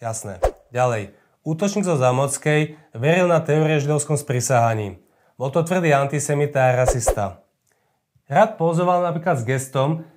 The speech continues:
kedy z prstov vytvárate písmená dvojité V P. Dvojité V White, P Power. Biela sila. No a kto toto gesto propaguje, kade chodí? Daniel Bombic alias Danny Kolár.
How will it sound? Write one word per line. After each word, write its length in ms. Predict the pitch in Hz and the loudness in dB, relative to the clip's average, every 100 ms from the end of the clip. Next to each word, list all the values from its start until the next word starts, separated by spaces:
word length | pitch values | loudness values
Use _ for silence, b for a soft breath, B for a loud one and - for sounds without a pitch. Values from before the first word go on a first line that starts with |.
| B | B
kedy 240 | - 143 143 | -6 -2 -2
z 160 | 135 | -4
prstov 560 | - 190 202 - 165 160 | -4 -4 -2 2 4 4
vytvárate 480 | 156 165 165 165 143 | 2 4 4 2 -2
písmená 560 | 151 147 - 160 151 | -2 -4 -2 0 2
dvojité 480 | 117 143 185 190 147 | 2 0 0 0 -2
V 100 | 127 135 147 147 | 0 0 0 0
P. 20 | 131 120 104 90 _ _ _ _ _ | 0 0 -2 -8 _ _ _ _ _
Dvojité 480 | 131 180 202 165 139 | -2 0 0 0 0
V 60 | 117 104 101 104 | -2 -4 -6 -4
White, 480 | 127 156 202 - - _ _ - | 0 2 0 -6 -18 _ _ 0
P 240 | 135 147 - | 2 2 2
Power. 480 | 127 120 110 87 - _ _ _ _ 117 | 4 4 2 -4 -12 _ _ _ _ -4
Biela 240 | 135 139 | 2 2
sila. 480 | 135 120 101 85 - _ _ _ _ _ | 2 -2 -4 -6 -12 _ _ _ _ _
No 160 | - 131 | -6 -2
a 80 | 131 | -2
kto 320 | - 185 202 | 0 0 2
toto 240 | 196 180 | 0 0
gesto 400 | 131 156 160 165 | 2 0 0 -2
propaguje, 480 | 160 147 151 143 147 | 0 0 0 2 2
kade 240 | 143 131 127 | 2 0 0
chodí? 640 | 135 135 156 190 - _ _ _ _ _ - | -2 0 0 -2 -6 _ _ _ _ _ -2
Daniel 400 | 139 185 170 131 | 0 2 0 2
Bombic 560 | 135 139 143 151 - | 0 0 -2 -2 -4
alias 320 | 123 127 135 117 | -6 -4 -2 0
Danny 320 | 127 135 131 | 2 2 0
Kolár. 560 | 120 113 104 95 85 | -2 0 0 -2 -10